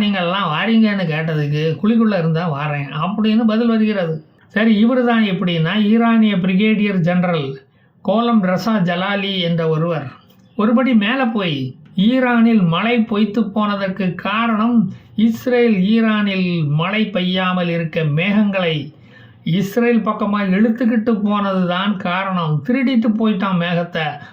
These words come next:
அப்படின்னு சொல்லியிருக்காரு. நம்ம சேனலை க்ளோஸ் பண்ணிக்கிட்டு தான் போவீங்க போல இருக்கு. மேகத்தை தள்ளிக்கிட்டு போவதற்கு அது என்ன கரகாட்டக்காரன் காராடாது? கயித்தை கட்டி மேகத்தை இழுத்துட்டு போக முடியுமா?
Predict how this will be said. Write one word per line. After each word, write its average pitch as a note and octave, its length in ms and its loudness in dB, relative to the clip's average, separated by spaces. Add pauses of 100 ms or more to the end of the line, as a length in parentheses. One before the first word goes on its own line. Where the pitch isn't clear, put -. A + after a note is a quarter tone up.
அப்படின்னு A#3+ 460 -2
சொல்லியிருக்காரு. A3+ 720 0 (200)
நம்ம C3+ 380 -2
சேனலை A#3 560 0
க்ளோஸ் A3+ 440 -2
பண்ணிக்கிட்டு B3 460 0
தான் A#3+ 400 -2 (180)
போவீங்க A#3+ 420 0
போல G#3 220 0
இருக்கு. E3+ 420 -6 (240)
மேகத்தை A#3+ 520 0
தள்ளிக்கிட்டு A3 540 2
போவதற்கு E3 560 0
அது F#3+ 200 0
என்ன B3 180 2
கரகாட்டக்காரன் G#3+ 1080 -2
காராடாது? G3+ 800 -2 (500)
கயித்தை A3+ 360 0
கட்டி G3 240 0
மேகத்தை F#3+ 460 0
இழுத்துட்டு G3+ 460 0
போக F3 280 0
முடியுமா? E3+ 460 0